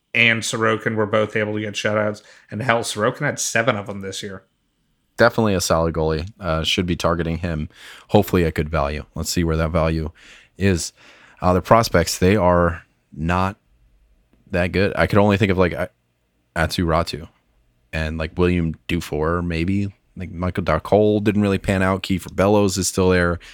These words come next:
Speaker 2: Oliver Wahlstrom graduated. Bodie Wild has just been sinking. Um, it's weird.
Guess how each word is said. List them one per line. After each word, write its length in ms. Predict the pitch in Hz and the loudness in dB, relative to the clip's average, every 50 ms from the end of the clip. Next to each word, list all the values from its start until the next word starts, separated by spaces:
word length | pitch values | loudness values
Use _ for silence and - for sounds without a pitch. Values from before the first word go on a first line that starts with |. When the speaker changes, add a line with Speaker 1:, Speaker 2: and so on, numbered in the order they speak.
| - - - - | -20 -12 -4 0
Speaker 2:
Oliver 240 | 98 95 87 80 85 | 2 2 2 4 4
Wahlstrom 480 | 85 90 98 101 98 - 104 98 95 | 6 6 6 6 4 2 0 0 2
graduated. 640 | 90 92 87 87 85 87 85 82 85 82 80 78 78 | 4 4 4 2 2 0 0 0 0 0 -2 -4 -4
Bodie 240 | - 90 90 90 87 | 0 2 2 2 2
Wild 480 | 85 82 85 90 95 95 95 92 85 85 | 2 2 2 4 4 4 4 2 0 -2
has 260 | 90 78 - - - _ _ _ - - - - | -4 -6 -8 -10 -12 _ _ _ -20 -20 -14 -8
just 160 | - 87 - | -6 -6 -4
been 120 | - 80 78 | -4 -4 -4
sinking. 540 | - - - 101 98 90 95 92 90 90 - - - - - - - - - - _ _ - | -2 -2 0 0 0 0 0 -2 -2 -4 -6 -8 -12 -14 -14 -16 -18 -20 -20 -20 _ _ -6
Um, 400 | - 78 78 76 78 78 76 80 - _ _ _ _ _ _ _ _ _ _ _ _ | -4 -2 -2 -2 -2 -4 -6 -10 -12 _ _ _ _ _ _ _ _ _ _ _ _
it's 160 | _ - - | _ -8 -2
weird. 220 | 98 95 98 85 | 0 2 2 0